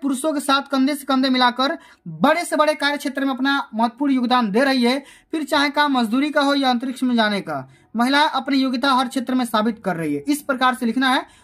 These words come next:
और अंत में आएंगे तो महिला सशक्तिकरण के लाभ कौन कौन से होंगे, तो हम इसमें लिखेंगे कि महिलाओं ने हर क्षेत्र में बढ़ चढ़कर अपना हिस्सा ले लिया,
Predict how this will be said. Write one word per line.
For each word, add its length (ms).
और 80
अंत 180
में 100
आएंगे 320
तो 120
महिला 400
सशक्तिकरण 640
के 80
लाभ 200
कौन 180
कौन 140
से 80
होंगे, 180
तो 400
हम 80
इसमें 180
लिखेंगे 320
कि 80
महिलाओं 400
ने 100
हर 120
क्षेत्र 280
में 180
बढ़ 120
चढ़कर 260
अपना 180
हिस्सा 160
ले 120
लिया, 200